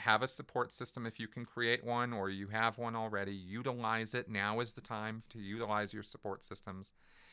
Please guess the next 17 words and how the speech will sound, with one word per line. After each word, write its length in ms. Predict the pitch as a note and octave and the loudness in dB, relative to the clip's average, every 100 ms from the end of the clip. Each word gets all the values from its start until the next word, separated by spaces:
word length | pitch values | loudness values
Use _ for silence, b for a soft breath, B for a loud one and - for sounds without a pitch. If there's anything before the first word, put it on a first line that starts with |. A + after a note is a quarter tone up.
| B B B B - | B B B B 6
And, 500 | A2+ A2 A2 G#2+ B2 - | 8 10 8 4 -4 -4
um, 560 | G#2 G2+ G2 F#2+ F#2+ G2 _ _ _ _ _ _ - - | 0 4 4 2 0 -6 _ _ _ _ _ _ -10 -2
and 200 | G#2 G2+ | -2 -2
try 540 | - A2 A2 A2+ A#2+ - - | 4 8 10 10 6 -2 -6
to 500 | A2+ G#2 G2+ G2+ G#2 _ _ _ _ _ _ _ _ _ _ _ _ _ - _ - | -2 0 -2 -4 -8 _ _ _ _ _ _ _ _ _ _ _ _ _ -20 _ -12
keep 280 | - C3 C#3 | -2 -2 0
your 80 | B2+ | -2
decisions 680 | A#2 - A2 G#2 G2+ G2+ | 0 0 0 0 -2 -2
as, 280 | G2+ F#2+ - - | -4 -4 -6 0
as 220 | F#2 F2+ | 0 0
rational 720 | G#2 G2 G#2 A2 A2 - A2 G#2 | -6 0 2 2 0 -4 -4 -2
based 420 | F#2+ F#2+ - - | -2 -2 -4 -10
as 140 | E2 | -12
possible, 680 | - F2 E2 - F2+ D#2+ - _ _ b b b b b - | -10 -8 -6 -8 -10 -12 -14 _ _ b b b b b -2
right? 280 | G2 F2+ - | 4 4 2
Because, 640 | A2+ G#2+ G#2+ F#2+ F#2+ F2+ - | -6 0 4 6 4 0 -4
um, 440 | G2 F2+ F2 F2 | 0 2 2 -2